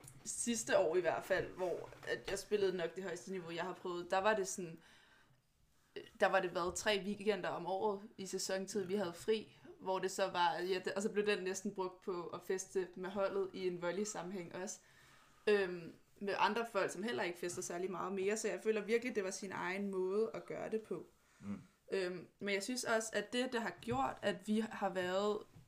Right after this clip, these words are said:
Speaker 1: inde i sportsverdenen, og ikke en del af den her sådan, drukkultur på samme måde,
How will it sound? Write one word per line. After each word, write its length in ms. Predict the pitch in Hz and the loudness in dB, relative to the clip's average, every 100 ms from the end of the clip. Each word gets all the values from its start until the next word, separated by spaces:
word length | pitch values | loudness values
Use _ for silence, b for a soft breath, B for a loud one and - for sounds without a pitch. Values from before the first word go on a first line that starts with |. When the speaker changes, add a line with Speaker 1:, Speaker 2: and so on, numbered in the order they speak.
| - | -4
Speaker 1:
inde 300 | 196 196 190 | -2 0 -2
i 20 | |
sportsverdenen, 640 | - 185 185 - 175 190 | -2 -2 0 -2 -4 -2
og 80 | - | 0
ikke 160 | 208 | 0
en 80 | 208 | 0
del 240 | 196 180 - | 0 0 -2
af 80 | 175 | -4
den 160 | 175 190 | -4 -2
her 240 | 175 - | -2 -2
sådan, 380 | - 185 175 165 - | -4 -8 -8 -8 -6
drukkultur 400 | 269 - 180 180 | -4 -4 -6 -6
på 80 | 185 | -2
samme 260 | 202 226 | 2 2
måde, 240 | 214 190 | 2 -2